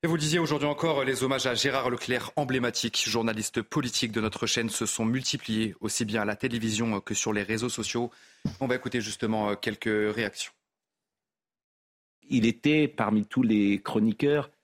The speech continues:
Speaker 2: peut-être le plus essentiel, euh, à, à notre émission.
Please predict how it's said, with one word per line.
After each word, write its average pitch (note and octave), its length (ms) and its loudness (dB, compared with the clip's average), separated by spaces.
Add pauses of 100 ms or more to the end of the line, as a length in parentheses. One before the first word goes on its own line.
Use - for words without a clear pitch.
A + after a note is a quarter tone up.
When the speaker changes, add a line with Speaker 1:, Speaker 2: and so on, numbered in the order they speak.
(420)
Speaker 2:
peut-être - 260 -2
le A2+ 80 2
plus G#2+ 240 2
essentiel, A2 840 2 (580)
euh, G2 200 -2
à, F#2+ 380 -2
à - 20 0
notre F#2+ 300 -2
émission. F2 380 -6